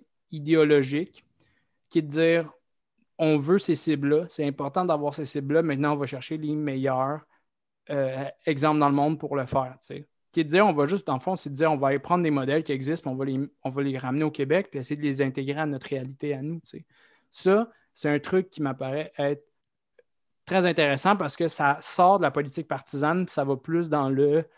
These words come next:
euh, dans la, dans la science, en quelque sorte, au sens où est-ce qu'on va se fier aux experts, on va se fier aux meilleures pratiques et non pas, mettons,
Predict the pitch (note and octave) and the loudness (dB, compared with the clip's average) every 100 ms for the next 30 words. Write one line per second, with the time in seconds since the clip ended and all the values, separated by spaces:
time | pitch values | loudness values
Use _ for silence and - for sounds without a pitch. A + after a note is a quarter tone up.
0 | _ _ - C#3+ C3 B2 G#3 _ D3+ C#3+ | _ _ -6 -2 -2 -2 -10 _ -4 0
1 | C#3+ C#3+ B2+ B2+ B2 C3+ - _ _ _ | 2 2 -2 -6 -10 -12 -16 _ _ _
2 | _ _ _ _ _ D#3 D#3+ - _ D#3 | _ _ _ _ _ -16 -16 -20 _ 0
3 | D3+ D3 C3 C3+ - _ _ _ _ _ | 2 4 2 -4 -12 _ _ _ _ _
4 | - - F3 F#3 F3 D3 D3 C#3 B2+ F3 | -4 2 4 4 2 -2 -2 -2 -2 -2
5 | E3+ C#3+ - D#3 - D3 - D3 D3+ D3 | -4 -6 -4 -4 -4 -4 2 2 2 -2
6 | C#3 C3 C#3 A#2 - C#3+ F3 F#3 - D3+ | -2 -2 -4 -8 -8 -4 -4 -6 -2 0
7 | C#3 B2+ - C#3+ D#3 C3+ C3+ B2 D3 D#3+ | 0 -2 0 2 2 0 -6 -8 -8 -2
8 | D#3+ D3+ C#3 C3+ D3 - D3+ - E3+ - | 2 2 2 2 0 -2 -6 -6 -10 -6
9 | E3 D3+ D3 C3+ D3 D#3+ E3+ C#3 D#3 E3+ | -2 0 0 -2 -2 -2 -2 -4 0 0
10 | E3 | -2